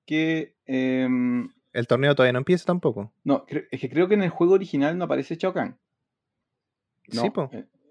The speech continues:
Speaker 2: Ah, en el juego
Speaker 1: no.
Speaker 2: original sí aparece en el fondo.
Speaker 1: Eso es lo que me estaba acordando. No me acuerdo si aparece
Speaker 2: Sí, aparece en el
Speaker 1: en
Speaker 2: fondo.
Speaker 1: la escena. ¿No te estás confundiendo con el dos? Porque,
Speaker 2: Yo creo que
Speaker 1: porque la
Speaker 2: aparece en el
Speaker 1: última,
Speaker 2: fondo. Vamos a
Speaker 1: la
Speaker 2: buscarlo
Speaker 1: última
Speaker 2: ahí.
Speaker 1: pelea en el uno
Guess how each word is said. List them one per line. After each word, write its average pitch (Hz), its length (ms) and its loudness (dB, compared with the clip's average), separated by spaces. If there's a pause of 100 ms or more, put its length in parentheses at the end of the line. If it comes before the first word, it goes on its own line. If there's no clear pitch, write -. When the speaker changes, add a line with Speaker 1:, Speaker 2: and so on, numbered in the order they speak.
(140)
Speaker 2:
Ah, 190 140 4
en 196 80 2
el 139 60 2
juego - 160 0
Speaker 1:
no. 180 60 6
Speaker 2:
original 156 640 2
sí - 220 2
aparece 147 400 2
en 156 80 0
el 123 80 -2
fondo. 147 380 -6
Speaker 1:
Eso 143 180 0
es - 20 2
lo 185 60 0
que 190 60 -2
me 190 60 -2
estaba 190 200 6
acordando. 175 460 0
No 117 100 -2
me 120 100 2
acuerdo 143 300 -2
si 175 160 -4
aparece 160 560 0
Speaker 2:
Sí, - 80 -14
aparece 131 380 0
en 151 60 2
el 127 40 2
Speaker 1:
en - 60 -2
Speaker 2:
fondo. 147 320 0
Speaker 1:
la 131 80 0
escena. 143 280 -4
¿No 123 140 -6
te 117 60 -8
estás 135 160 -4
confundiendo 185 400 -6
con 208 100 -2
el 202 80 -6
dos? 175 300 -6 (960)
Porque, 123 380 -6 (160)
Speaker 2:
Yo 131 160 -4
creo 151 180 2
que 180 100 4
Speaker 1:
porque 180 140 6
la 131 60 6
Speaker 2:
aparece 135 140 6
en 185 40 2
el 175 80 4
Speaker 1:
última, 156 80 -2
Speaker 2:
fondo. 123 240 2
Vamos 135 200 2
a 143 40 4
Speaker 1:
la 127 60 4
Speaker 2:
buscarlo 151 260 6
Speaker 1:
última 180 60 6
Speaker 2:
ahí. 180 60 0
Speaker 1:
pelea 156 580 -2 (320)
en 123 140 -2
el 123 120 -2
uno 196 540 0